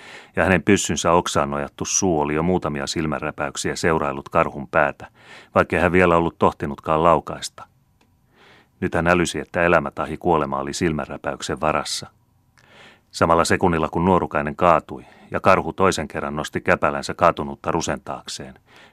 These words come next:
paukahti Kustaa laukauskin. Vaikeroivasti parkaisten karhu astahti kolme askelta takaperin, pyyhkäisi etukäpälällään päätään,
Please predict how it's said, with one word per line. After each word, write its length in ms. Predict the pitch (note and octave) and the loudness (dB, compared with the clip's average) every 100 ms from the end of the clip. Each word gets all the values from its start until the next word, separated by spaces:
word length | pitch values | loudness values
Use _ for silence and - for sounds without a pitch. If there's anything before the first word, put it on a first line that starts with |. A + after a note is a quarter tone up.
| _ | _
paukahti 420 | F2+ E2 D#2+ - | 4 4 0 -8
Kustaa 480 | - F2 - D2 D2 | -6 -6 -4 -6 0
laukauskin. 640 | D#2 C2 - - - - - _ _ _ _ _ _ _ _ _ _ - | 0 0 -8 -14 -14 -16 -20 _ _ _ _ _ _ _ _ _ _ 0
Vaikeroivasti 600 | F2+ E2 D2+ C#2+ C2+ - | 2 4 0 -6 -6 -8
parkaisten 580 | - E2 D2+ D2 - D2+ | 0 0 0 -8 -12 -8
karhu 320 | E2 D#2 D2 | -2 -2 -2
astahti 440 | C2+ C2 - - - | -6 -8 -10 -10 0
kolme 300 | E2+ D2 C#2 | 0 0 -2
askelta 380 | - D2 D2 | -6 -8 -6
takaperin, 600 | - D#2 D2+ - C#2+ - - _ - - _ | 0 0 0 -4 -10 -16 -20 _ -20 -20 _
pyyhkäisi 440 | - F2 F#2 E2+ F#2 | 0 2 2 2 2
etukäpälällään 840 | F2+ E2 D#2 E2 D2+ C#2+ D2 D2+ | 2 0 0 0 0 -2 -2 -2
päätään, 540 | - D#2+ D2+ - C#2 | 2 2 2 -4 -12